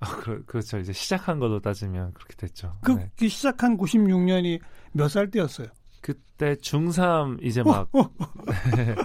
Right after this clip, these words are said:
Speaker 1: 졸업하고, 네, 시작을 했었습니다.
Speaker 2: 네,
Speaker 1: 거의
Speaker 2: 시작했다는
Speaker 1: 졸업할 때쯤.
Speaker 2: 의미는 그냥 집에서 혼자 취미한 게 아니라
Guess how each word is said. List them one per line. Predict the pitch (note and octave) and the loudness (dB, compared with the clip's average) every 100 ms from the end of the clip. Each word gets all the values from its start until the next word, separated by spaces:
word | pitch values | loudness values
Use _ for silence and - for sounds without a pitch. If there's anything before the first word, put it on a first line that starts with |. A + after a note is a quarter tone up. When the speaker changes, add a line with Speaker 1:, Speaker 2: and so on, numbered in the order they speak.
| - - E4+ | -6 -8 -4
Speaker 1:
졸업하고, | A#2+ A2+ - C#3+ C#3 A2+ G2+ F2+ F#2 G#2+ A2+ - | 0 0 -2 -4 -2 -2 -2 -4 -10 -14 -16 -14
네, | A2 F2+ F2+ | -10 -10 -10
시작을 | E2+ - A#2+ G#2 | -14 -6 -4 -4
했었습니다. | A#2 - - A2 F#3 | -6 -10 -6 0 0
Speaker 2:
네, | |
Speaker 1:
거의 | C3+ G2+ | 0 2
Speaker 2:
시작했다는 | A3+ G3+ - | 4 2 2
Speaker 1:
졸업할 | G3+ G3 | 2 2
때쯤. | F#3 | 4
Speaker 2:
의미는 | G3+ F#3 E3+ G#3 F#3 A#2+ - - - - - | 4 4 4 4 2 -2 -10 -20 -20 -20 -4
그냥 | F3 F3 D#3 | -2 0 -2
집에서 | - F3 E3 D#3+ | -2 -2 0 2
혼자 | F3+ E3+ D#3+ | 2 2 -2
취미한 | - G#3+ G3+ D3 D#3 | 0 2 2 2 0
게 | F3 | 0
아니라 | D#3 C3+ C3 D3 B3 | 0 0 0 2 0